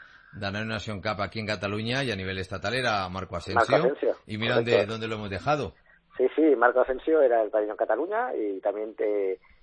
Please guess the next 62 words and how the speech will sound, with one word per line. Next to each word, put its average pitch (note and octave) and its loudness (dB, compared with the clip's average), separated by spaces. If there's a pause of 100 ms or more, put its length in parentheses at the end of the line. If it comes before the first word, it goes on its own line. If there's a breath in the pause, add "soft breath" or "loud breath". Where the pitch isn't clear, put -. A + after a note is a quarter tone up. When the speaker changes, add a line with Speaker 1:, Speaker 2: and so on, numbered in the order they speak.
(200 soft breath)
Speaker 2:
eh, G2+ -4
tuvimos G#2+ -4
a A#2+ 4
Fernando A2 -4
Morientes A#2+ 0
como, F#2 -6
como F2+ -4
Speaker 1:
Como F2 -2
embajador F#2+ 0
Speaker 2:
embajador F#2 -2
de A2 6
la A2+ 6
Speaker 1:
también. G#2+ 6
Speaker 2:
liga A#2+ 4
y A#2 -4
embajador G2+ -2
a F#2+ -6
nivel F2+ -20
nacional. F#2 -18 (400 loud breath)
Sí, A#2+ -2
sí, C#3+ 2
a F#2+ -4
ver, C3 2
ah, F#2+ -4
pues - -10
a G2 -6
lo G2 -4
mejor A2+ 2
para A2 6
el A2 4
año G#2+ 0
que G#2 2
viene, B2 0
¿por A#2 -4
qué G2+ -6
no G2 -6
que F#2+ -4
sea F#2 -2
Marco F#2 -4
el E2+ -12
embajador F2+ -6
nacional? - -6
A G2+ -8
mí G2+ -12
me C#3 0
gustaría, - -2
sería F#2 -4
bonito - -4
también, - -14
¿no? - -20
Speaker 1:
Hombre, G#2+ -2
no G2 0
estaría G#2 -2
nada F2 -4
mal, G2+ -2
¿no? C#3 -6
Speaker 2:
Eso G2+ -6
no F#2 -6
estaría F#2 0
ma-, F2+ -2
nada G2+ -2
mal, G#2+ 4